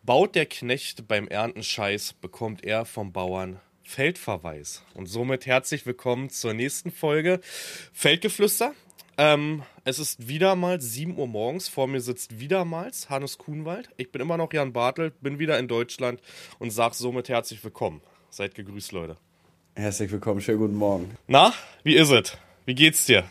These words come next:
Speaker 1: Wunderschönen guten
Speaker 2: Wie
Speaker 1: Morgen.
Speaker 2: ist, wie, wie ist so hier im kalten Deutschland? Wie ist so hier im kalten Deutschland?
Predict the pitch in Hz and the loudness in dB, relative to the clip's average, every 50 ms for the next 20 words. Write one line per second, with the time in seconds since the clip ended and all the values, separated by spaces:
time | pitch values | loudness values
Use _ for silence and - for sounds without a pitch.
0 | - - - _ _ - 110 107 113 107 - 120 110 110 104 113 127 147 - 165 | -14 -20 -20 _ _ -4 -2 -2 0 0 -2 -2 -4 -2 0 4 4 4 6 4
1 | 151 151 - - 123 110 123 127 - 127 120 135 151 143 - - 117 101 107 104 | 2 0 -2 -8 -4 0 0 0 0 2 0 0 0 0 0 0 -2 0 0 0
2 | 95 95 92 - 101 90 90 - 87 85 82 82 82 - - 90 90 - 95 82 | -2 -2 -2 -4 -4 -4 -4 -6 -8 -8 -8 -8 -8 -10 -14 -14 -12 -10 -10 -10
3 | 98 - - 95 95 85 92 - 95 82 82 85 87 82 - - | -10 -12 -10 -10 -10 -10 -10 -10 -10 -10 -10 -10 -12 -10 -2 0